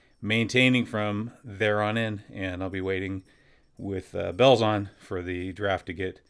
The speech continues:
up to the third round so I can actually make a, a, a damn pick, which would be awesome. So I'll be looking forward to it. Hope you guys are too, and that's about it for now.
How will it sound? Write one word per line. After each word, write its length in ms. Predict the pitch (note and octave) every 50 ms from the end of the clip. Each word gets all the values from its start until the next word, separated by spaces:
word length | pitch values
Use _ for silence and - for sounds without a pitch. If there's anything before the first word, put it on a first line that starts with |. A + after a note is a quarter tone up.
| _ _ _ _ _ _ _ _ _ _ _ -
up 220 | - G2+ F#2 -
to 180 | - - G#2 F#2+
the 280 | F2 G2 F#2 F#2 F2+ F2
third 320 | - - G2+ F#2 F#2 F2+
round 240 | F#2 F#2 F2 F2 E2
so 100 | - F2+
I 60 | F2+
can 160 | - - F2+
actually 320 | F2 F2 F2 - - F2+ F2
make 220 | E2+ F2+ E2+ -
a, 180 | F#2 F2 F#2 - - - F#2 F2+ G2 - -
a, 80 | - F2+
a 40 | F2+
damn 280 | F#2+ F#2 G2 F#2 F#2
pick, 360 | E2 - - F2+ E2+ D#2+ _ _ _ _ _
which 200 | - - - -
would 80 | F#2 F2+
be 100 | F2+ -
awesome. 340 | D#2+ E2 - - - - - _ _
So 220 | - - - D#2+ - _ _ - _ _ _ _ -
I'll 80 | F#2+
be 60 | F#2
looking 200 | G2 G#2 F#2+ G#2
forward 240 | F2+ - A2+ A2+ A2
to 100 | - B2
it. 100 | A#2+ A#2+
Hope 180 | - A2+ A2 -
you 80 | A#2+
guys 260 | G#2+ A#2 A#2+ A#2+ A2 -
are 200 | - A#2 A2+ G#2+
too, 340 | - - D3 D#3 E3+ E3 D#3+ - _ _ _ _ _ _ _ _
and 300 | - - G2 F#2+ F#2+ F#2
that's 220 | F#2 F#2+ G2+ G2+ -
about 160 | A2+ A2+ A#2
it 120 | B2 A#2
for 80 | - -
now. 200 | B2 B2 F#2+ D#2+